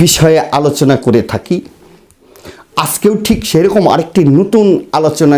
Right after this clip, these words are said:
নিয়ে আপনাদের সামনে চলে আসলাম। আলোচনাটি খুবই গুরুত্বপূর্ণ হতে যাচ্ছে, তাই ভিডিওটি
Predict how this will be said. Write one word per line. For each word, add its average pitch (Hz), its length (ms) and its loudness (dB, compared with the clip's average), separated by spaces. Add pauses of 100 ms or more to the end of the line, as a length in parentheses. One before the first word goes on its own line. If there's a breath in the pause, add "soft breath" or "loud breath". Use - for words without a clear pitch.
নিয়ে 123 180 2 (460 loud breath)
আপনাদের 120 460 0
সামনে 160 220 0 (160)
চলে 107 280 2
আসলাম। - 360 -10 (1300 loud breath)
আলোচনাটি 117 600 0 (140)
খুবই 135 240 0 (140)
গুরুত্বপূর্ণ 226 600 0 (100)
হতে 214 200 0 (100)
যাচ্ছে, 226 300 -2 (1120 soft breath)
তাই 196 140 2 (140)
ভিডিওটি 202 460 2